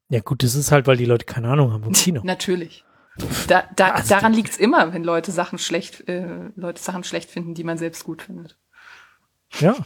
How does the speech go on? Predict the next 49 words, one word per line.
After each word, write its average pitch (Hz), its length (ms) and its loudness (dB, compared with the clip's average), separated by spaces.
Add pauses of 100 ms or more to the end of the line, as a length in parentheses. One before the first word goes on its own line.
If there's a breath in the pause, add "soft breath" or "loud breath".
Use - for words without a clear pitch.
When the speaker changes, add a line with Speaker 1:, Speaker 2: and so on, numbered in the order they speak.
(140)
Speaker 1:
ja. 175 120 -4 (580 soft breath)
Auch - 120 -4
bei - 140 -2
Drinks, 151 440 0
weißt - 140 -6
du, 156 40 2
wenn 123 100 2
du 113 60 -2
so 110 80 -2
Leuten 113 280 -4
was - 180 -8
machst 113 240 -6
und 131 120 -6
die 107 100 -8 (1500)
pfeifen - 480 -8
echt. - 240 -20
Speaker 2:
Pfeifen, 151 480 -6
genau, 160 260 -10
alle 165 200 -10
pfeifen. - 480 -16
<laughs> - 60 -6 (1600 loud breath)
Ja, 214 300 2 (100)
aber 247 600 4
sagt 269 320 2
ihr 294 80 4
doch 302 140 4
mal, 175 160 4
was 170 140 -2
für - 120 2
euch 208 160 6
den 202 160 0
perfekten 190 420 -2
Sneak-Film 196 440 0
ausmacht, 185 420 0
wenn 185 200 4
ihr 185 40 4
in 180 60 2
die 175 80 0
Sneak 202 240 2
geht 262 340 0
oder 190 200 6
auch - 120 -4
wenn 175 80 -2
ihr 170 80 -4
nicht 240 260 2
in 202 60 2
die 160 60 -4
Sneak 160 260 -6
geht. 226 300 -4